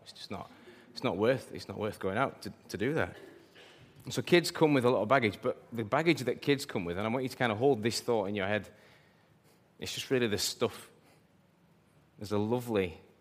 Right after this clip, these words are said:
sweet, beautiful innocence about kids that we're gonna think about.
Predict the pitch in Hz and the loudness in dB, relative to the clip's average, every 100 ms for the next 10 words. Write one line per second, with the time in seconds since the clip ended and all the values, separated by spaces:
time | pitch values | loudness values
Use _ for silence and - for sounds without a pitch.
0 | - - - 117 110 - - _ _ _ | -12 -8 -4 -2 -2 -4 -12 _ _ _
1 | _ _ _ _ 107 117 117 107 101 107 | _ _ _ _ -2 0 0 -2 0 -2
2 | - 95 - 87 90 - 98 85 67 82 | -4 -6 -6 -2 -4 -4 -8 -8 -10 -8
3 | 92 87 101 98 85 82 | -8 -6 -8 -8 -8 -12